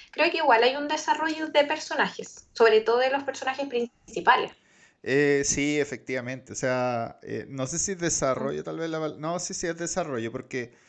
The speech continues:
Speaker 2: primero que todo no conocemos al personaje principal, pero inmediatamente nos
Speaker 1: Claro.
Speaker 2: lo presentan como un tipo un poco problemático. Eh,
Speaker 1: Claro.
Speaker 2: y claramente después lo vamos como conociendo a través de las películas, de la película, y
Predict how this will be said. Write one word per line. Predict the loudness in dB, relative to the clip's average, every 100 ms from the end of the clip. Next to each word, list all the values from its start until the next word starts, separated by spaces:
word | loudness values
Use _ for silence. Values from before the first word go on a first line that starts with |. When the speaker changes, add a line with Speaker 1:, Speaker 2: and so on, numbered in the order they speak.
| _ _ _ _ _ _ _
Speaker 2:
primero | -4 0 4 4
que | 4
todo | 2 2
no | 2 0
conocemos | 0 0 0 0 0 -2
al | -2
personaje | -6 -4 -4 -4 -6
principal, | -6 -4 0 2 0 -4
pero | -4
inmediatamente | -4 -2 0 0 0 -4 -4 0 4 4 2
nos | 0 2
Speaker 1:
Claro. | 2 2
Speaker 2:
lo | -2
presentan | -2 -2 -2 -2 -2 -4
como | -6 -8
un | -8 -4
tipo | -2 -2
un | 0
poco | 2 2
problemático. | 4 2 2 -2 -6 -8 -10 -12 -20 _ -20 _ _ _
Eh, | -2 2 2 2 0 0
Speaker 1:
Claro. | 0 -2 -2 -4 -4 -8 -10
Speaker 2:
y | -8 2
claramente | 6 8 8 4 -4 -4 -4
después | -6 -4 -2 0 -2 -6 -12
lo | -2 2
vamos | 2 0 -6
como | -8 -6
conociendo | -6 -6 -4 -2 -2 -2
a |
través | 0 0 0
de | -2
las | -4
películas, | -4 -6 -4 -2 -4 -4 -18 -12
de | -6
la | -4
película, | -4 -4 -2 -2 0 -2
y | -4 -6 -8 -10